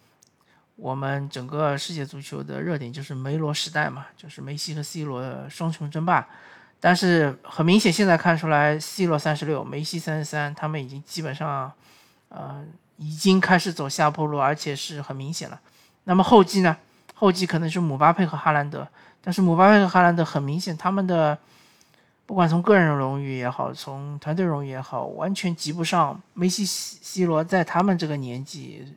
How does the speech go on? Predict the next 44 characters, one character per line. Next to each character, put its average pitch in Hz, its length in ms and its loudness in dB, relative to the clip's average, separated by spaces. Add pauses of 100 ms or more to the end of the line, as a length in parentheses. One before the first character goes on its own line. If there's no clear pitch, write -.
所 - 420 -8 (500)
获 180 240 2
得 147 100 0
的 151 80 0
成 143 260 -6
就， 175 220 4
对 - 100 -16
吧？ 117 180 -14 (560)
所 - 180 4
以 185 240 8
足 185 300 0
球 220 180 2
圈 185 180 2
的 170 140 2 (220)
造 202 320 6
星 190 260 2
运 175 220 2
动 147 180 -8
其 151 160 -12
实 156 140 -10
是 160 180 -10
遇 170 160 -14
到 160 180 -6
了 139 80 -6
瓶 139 200 -12
颈。 165 180 -16 (1600)
那 190 140 6
么 147 380 8
我 127 120 -4
们 139 140 -6
再 175 160 4
回 147 160 0
到 156 160 6
中 190 160 0
国 151 100 2
足 131 140 -8
球， 135 240 -12 (720)
中 294 240 6
国 233 160 10
足 185 220 4
球 160 240 2
之 269 240 -4
所 147 320 0
以 127 540 -4